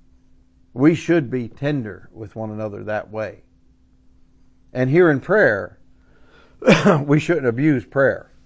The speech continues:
We shouldn't think that saying a prayer is gonna take care of everything, but we should pray. And it would behoove us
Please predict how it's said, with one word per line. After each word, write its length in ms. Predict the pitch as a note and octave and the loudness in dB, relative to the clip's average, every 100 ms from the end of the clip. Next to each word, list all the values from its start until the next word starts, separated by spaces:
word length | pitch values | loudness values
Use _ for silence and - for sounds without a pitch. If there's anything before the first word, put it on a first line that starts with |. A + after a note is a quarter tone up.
| _ _ _ _ - _ _ _ _ _ _ - | _ _ _ _ -20 _ _ _ _ _ _ -16
We 180 | - D3+ | 2 4
shouldn't 320 | E3+ F#3+ D#3 | 6 4 4
think 240 | D#3+ F3 C#3+ | 4 2 4
that 300 | C#3 A#2+ - | 2 2 -4
saying 260 | D#3 D3+ C3+ | 0 0 0
a 40 | |
prayer 260 | A#2 E3 C#3+ | 0 2 2
is 60 | |
gonna 160 | A#2+ B2 | -2 -6
take 180 | B2+ B2 | -6 -6
care 180 | E3+ | -6
of 100 | B2+ | -4
everything, 480 | G#2 F#2+ F#2+ F#2 F#2 _ _ _ - _ _ _ _ _ - - | -8 -12 -16 -18 -20 _ _ _ -20 _ _ _ _ _ -20 -8
but 140 | A2+ | -6
we 120 | G#2 | -6
should 220 | G2+ F2 - | -10 -14 -6
pray. 240 | D3+ - - _ _ _ _ _ _ _ _ _ _ _ _ _ _ _ - | -4 -4 -8 _ _ _ _ _ _ _ _ _ _ _ _ _ _ _ -2
And 160 | D3 E3+ | 2 2
it 100 | D#3+ | 2
would 180 | E3 | 2
behoove 380 | D#3 D#3+ B3 B3+ | 2 4 2 4
us 360 | F3+ D#3+ D3+ | 6 6 4